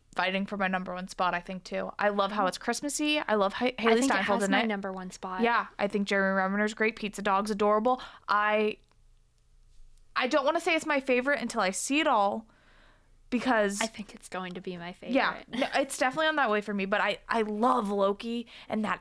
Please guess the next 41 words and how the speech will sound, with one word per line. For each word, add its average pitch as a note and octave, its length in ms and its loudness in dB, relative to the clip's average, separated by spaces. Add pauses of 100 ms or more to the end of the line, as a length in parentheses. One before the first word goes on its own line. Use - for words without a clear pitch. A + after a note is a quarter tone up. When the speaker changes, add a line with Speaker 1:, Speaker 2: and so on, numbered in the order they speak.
(120)
Speaker 1:
end, B3 360 0 (460)
it's A#3 260 -2
just, - 380 -4 (420)
some D#4+ 260 2
things, D#4 380 -2
like, G#3 180 0 (200)
shift - 680 -2 (120)
the G#3 80 -2
Marvel G3+ 280 2
Cinematic F3+ 500 -4
Universe F#3+ 460 -2
and G#3 220 0
make F#3+ 240 -6
it - 180 -2
so F3+ 640 -2 (720)
just - 200 -4
insane. G3+ 640 -2 (540)
Um, F3+ 480 -2
so - 160 0
I, G3 280 2
I, F#3+ 340 0 (920)
but A3 160 0
I G3 60 2
love F3 180 0
it. - 200 -6
I - 60 -6
love D#2 160 -6
it. - 100 -10 (360)
Speaker 2:
Yes, - 360 -12
I A#3 160 2
do C#4+ 200 0
as C#4 120 0
well, G3 460 4
and G3+ 160 0
I'm G3 160 0
very G3+ 320 2
excited F3+ 500 0
already F#3+ 440 2
for G#3+ 180 -8
next F#3 300 -8
Wednesday B2+ 580 -6